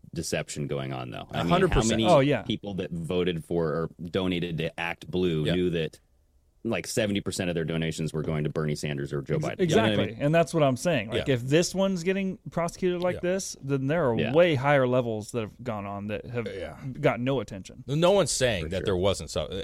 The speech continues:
Speaker 2: I would argue that most of the shit was much higher level than
Speaker 3: Oh,
Speaker 2: this.
Speaker 3: yeah.
Speaker 2: It's just this is the particular case, and this guy's gonna face time, probably. Unless it goes through the appeals and he makes it, it's,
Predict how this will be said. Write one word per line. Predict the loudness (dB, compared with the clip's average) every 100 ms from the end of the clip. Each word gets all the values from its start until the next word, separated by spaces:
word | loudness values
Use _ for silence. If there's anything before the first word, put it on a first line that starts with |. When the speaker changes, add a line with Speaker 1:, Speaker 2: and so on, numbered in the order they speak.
| -10 -10 -8
Speaker 2:
I | -4
would | -4 -4 0
argue | 0 2 -2
that | -2 -4 -6 -16 -12
most | 0 4 4 2
of | -4
the |
shit | -4 -4
was | -4 -4
much | -2 -4 -4
higher | -6 -4
level | -6 -6 -8
than | -4
Speaker 3:
Oh, | -4
Speaker 2:
this. | -4
Speaker 3:
yeah. | -8 -12 _ _ -4
Speaker 2:
It's | -2
just | 0 0 0
this | -2 -2
is | -2 -4
the | -4
particular | -4 -8 -6 -6 -6
case, | -6 -6 -6
and | -8
this | -4
guy's | -4 -4 -4
gonna | -4
face | -4 -4
time, | -6 -8 -10 -8
probably. | -4 -2 -4 -6 -6
Unless | -4 -2
it | -4 -2
goes | 0 0 0
through | -4
the | -4
appeals | -2 -4 -2
and | -4
he | -4
makes | -6 -8
it, | -10
it's, | -10 -16